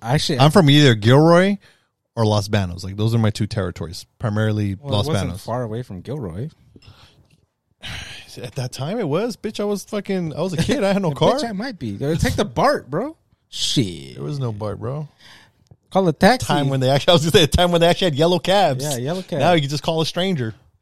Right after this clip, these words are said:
Speaker 1: <laughs> Pick me up. I'm
Speaker 2: Hey,
Speaker 1: outside.
Speaker 2: pick me up.
Speaker 1: Come outside. Um, yeah, uh, Nick. <laughs>
Speaker 2: Come outside. <laughs> Sorry.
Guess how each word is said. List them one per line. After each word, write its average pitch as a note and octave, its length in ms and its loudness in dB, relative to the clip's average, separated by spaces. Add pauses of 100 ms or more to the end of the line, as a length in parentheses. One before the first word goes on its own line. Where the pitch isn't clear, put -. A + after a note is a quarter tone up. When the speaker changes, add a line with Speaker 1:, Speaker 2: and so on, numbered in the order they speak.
(100)
Speaker 1:
<laughs> - 800 -8
Pick C#3+ 160 2
me C#3 180 0
up. D3 280 0 (460)
I'm A2+ 80 -4
Speaker 2:
Hey, G#2+ 40 -2
Speaker 1:
outside. G#2 460 -6
Speaker 2:
pick - 200 -10
me B2+ 160 -8
up. B2+ 160 -10
Speaker 1:
Come C#3+ 140 -10
outside. A2 540 -14 (760)
Um, A#2+ 640 -2 (680)
yeah, G3 260 2
uh, C3 240 -4
Nick. E3+ 200 -4 (680)
<laughs> - 720 -8
Speaker 2:
Come A#3+ 240 0
outside. G3+ 500 0 (640)
<laughs> - 560 -8
Sorry. C#3 260 -6